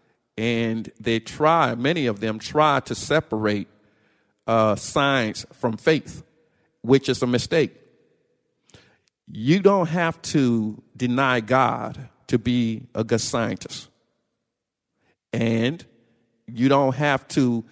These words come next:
separate the two disciplines to, uh, be a man or woman of God.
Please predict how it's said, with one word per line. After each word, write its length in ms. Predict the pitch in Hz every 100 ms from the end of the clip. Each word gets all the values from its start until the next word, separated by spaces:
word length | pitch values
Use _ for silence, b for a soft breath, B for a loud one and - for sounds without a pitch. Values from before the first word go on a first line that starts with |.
| b
separate 800 | - - - 202 202 127 117 104 - _ -
the 100 | 117
two 220 | - 131
disciplines 720 | 123 - 107 113 113 - - _ _ _ _ _ _ _ _ _ -
to, 540 | 156 131 120 113 104 b b b _
uh, 500 | 120 113 113 110 107 - _ -
be 540 | 107 143 139 131 127 123 b b b b _ _ -
a 100 | 117
man 280 | 127 135 123
or 80 |
woman 320 | 117 127 120 117
of 120 | 104
God. 440 | 123 117 - -